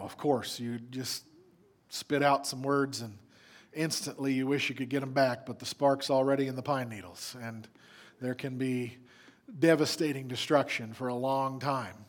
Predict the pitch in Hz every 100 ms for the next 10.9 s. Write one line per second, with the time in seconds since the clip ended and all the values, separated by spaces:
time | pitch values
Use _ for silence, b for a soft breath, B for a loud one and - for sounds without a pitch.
0 | _ 139 120 131 123 127 123 107 - b
1 | b b b b b - 123 143 127 98
2 | - - - _ _ _ b b b b
3 | - 143 143 131 - 139 135 147 143 131
4 | - 147 131 165 160 151 - 151 147 147
5 | 147 143 165 151 156 - 165 147 147 B
6 | B B 143 147 143 147 160 151 143 156
7 | 151 139 135 - 160 156 151 147 123 117
8 | 110 - - 143 147 143 139 139 - 123
9 | 147 160 156 147 135 120 120 - 143 135
10 | 143 139 135 117 113 175 - - -